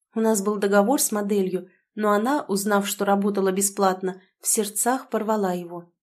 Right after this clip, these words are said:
«Это на Машку похоже!» Женя, наконец, прониклась ко мне доверием. «Скажите, в Тарасове на улице Тургенева вы были?» «Конечно,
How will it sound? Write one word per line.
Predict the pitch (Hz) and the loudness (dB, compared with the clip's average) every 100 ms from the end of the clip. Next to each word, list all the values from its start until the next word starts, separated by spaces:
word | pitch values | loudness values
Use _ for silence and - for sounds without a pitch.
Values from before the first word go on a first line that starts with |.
| _ _ _ _ _ - | _ _ _ _ _ 0
«Это | 254 262 302 | 2 4 4
на | 294 | 6
Машку | 277 226 233 262 | 6 4 2 0
похоже!» | 247 240 - 214 202 196 190 190 _ _ _ | 4 4 4 4 6 4 0 -4 _ _ _
Женя, | - 180 208 196 | -8 -2 0 0
наконец, | 185 180 185 190 185 | 0 0 2 2 0
прониклась | - 190 202 196 180 180 | -2 0 2 2 0 -2
ко | 185 | -2
мне | 185 180 | 0 0
доверием. | 175 185 180 175 170 170 170 _ _ _ _ - | 0 -2 -2 -2 -4 -6 -10 _ _ _ _ -10
«Скажите, | - 226 226 233 202 170 - | 0 2 2 0 -2 -6 -8
в | - | -2
Тарасове | 214 226 226 226 208 202 | 2 4 4 4 2 0
на | 214 | 2
улице | 220 214 202 202 | 2 2 0 -2
Тургенева | 226 220 196 185 175 165 165 _ _ _ | -4 -2 0 0 0 -6 -8 _ _ _
вы | 208 | -4
были?» | 202 349 294 - _ _ _ _ _ _ _ | 0 0 0 -4 _ _ _ _ _ _ _
«Конечно, | - 196 196 208 - 226 | 0 4 4 2 -2 -6